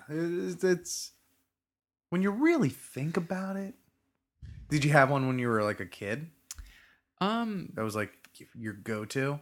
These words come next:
Speaker 2: Kind
Speaker 1: I know
Speaker 2: of.
Speaker 1: it's hard 'cause your guy is Batman and he doesn't have any superpowers.
Speaker 2: Right. I think that there's, I, and maybe I'll throw this question back at you.
Speaker 1: Yeah.
Speaker 2: I think that there's powers, again, not literally, but there's already things that we do have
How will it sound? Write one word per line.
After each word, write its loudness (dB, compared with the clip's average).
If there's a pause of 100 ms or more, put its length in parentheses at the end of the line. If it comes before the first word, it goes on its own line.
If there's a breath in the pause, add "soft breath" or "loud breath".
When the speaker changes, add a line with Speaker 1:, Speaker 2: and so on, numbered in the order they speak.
Speaker 2:
Kind 0
Speaker 1:
I 10
know 10
Speaker 2:
of. 8
Speaker 1:
it's 6
hard 10
'cause 2
your 2
guy 10
is 4
Batman 4
and -6
he -4
doesn't -2
have -2
any -8
superpowers. -6
Speaker 2:
Right. -4 (280 loud breath)
I 8
think 0
that 0
there's, 6 (340 loud breath)
I, 4 (480)
and -2
maybe 6
I'll 8
throw 2
this 0
question -4
back -4
at -16
you. 0
Speaker 1:
Yeah. -6 (380)
Speaker 2:
I 6
think -2
that 2
there's 2
powers, 0 (260)
again, -6
not -6
literally, -4 (580 soft breath)
but 2
there's 6
already 10
things 2
that 2
we 0
do -4
have 0